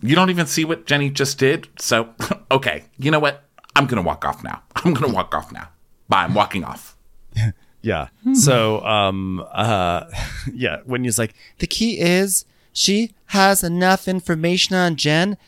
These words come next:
Speaker 2: that she knows something." I'm like, "All she knows is that Jen," okay, here's what Meredith knows. Meredith knows that Jen, um, is no longer allowed in Louis Vuitton.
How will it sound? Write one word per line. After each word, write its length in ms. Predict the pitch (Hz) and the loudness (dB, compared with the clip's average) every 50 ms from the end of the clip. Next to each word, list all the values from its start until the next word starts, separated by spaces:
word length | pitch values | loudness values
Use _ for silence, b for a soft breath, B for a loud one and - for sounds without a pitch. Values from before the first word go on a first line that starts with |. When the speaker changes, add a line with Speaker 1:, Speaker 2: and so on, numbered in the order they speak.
| _ _ _ - | _ _ _ -4
Speaker 2:
that 120 | - 156 | -4 -2
she 320 | - - - 220 214 196 180 | 0 2 2 2 2 0 0
knows 460 | 160 170 185 202 196 190 185 175 - | 0 0 2 4 4 4 2 2 0
something." 760 | - - - - 180 170 165 156 - - - 160 143 - - | -2 0 2 4 4 2 2 0 -6 -4 -2 -2 -2 -2 -4
I'm 80 | 127 | -4
like, 220 | 139 143 139 _ - _ _ _ _ _ _ _ _ _ _ _ _ _ _ _ - | -4 -4 -6 _ -16 _ _ _ _ _ _ _ _ _ _ _ _ _ _ _ -2
"All 280 | - 120 135 156 165 180 | 2 4 6 6 4 4
she 200 | 165 - - 156 | 0 0 0 0
knows 440 | 151 147 143 143 143 143 143 139 117 | 2 2 4 4 4 4 2 2 0
is 120 | 113 110 101 | -2 0 2
that 240 | 190 - 92 101 | 2 2 2 0
Jen," 680 | 95 - 110 117 113 113 117 117 117 117 117 117 117 113 - | -4 -2 0 2 2 4 4 2 2 2 0 0 -2 -2 -2
okay, 260 | 123 127 110 95 95 | -2 -2 0 -2 0
here's 220 | 107 156 180 165 | 0 0 0 0
what 100 | 165 139 | 0 0
Meredith 300 | 123 123 117 107 101 - | 0 0 0 0 -2 -4
knows. 360 | 95 87 69 - 50 - - - | -6 -8 -8 -8 -8 -12 -12 -8
Meredith 320 | 110 117 120 131 127 113 | -6 -4 -4 -4 -4 -4
knows 460 | 117 117 107 107 107 107 107 107 101 - _ _ _ _ _ _ _ _ _ - | -2 0 0 2 2 2 0 0 -2 -6 _ _ _ _ _ _ _ _ _ -4
that 380 | - 98 95 90 87 82 - - _ _ _ _ _ _ | -2 0 0 2 0 -2 -4 -8 _ _ _ _ _ _
Jen, 680 | - - 123 120 117 117 117 117 117 117 113 113 113 110 _ _ - | -4 0 2 4 4 4 4 4 2 2 0 -2 -4 -4 _ _ -4
um, 600 | 104 101 98 95 95 92 92 90 92 92 92 90 - _ _ - | -2 0 0 2 2 0 0 -2 -4 -6 -6 -8 -8 _ _ -10
is 160 | 113 110 98 | -8 -6 -4
no 160 | 98 107 104 | -2 -2 -2
longer 260 | 104 104 110 120 110 117 | 0 0 -2 0 0 0
allowed 300 | 113 104 98 98 107 104 | 0 2 0 0 0 -2
in 80 | 101 | -4
Louis 180 | 90 90 90 104 | -6 -4 -4 -4
Vuitton. 600 | 92 117 - 117 101 90 90 87 90 98 104 101 | -4 -4 -4 -2 -2 0 -2 -2 -2 -4 -6 -8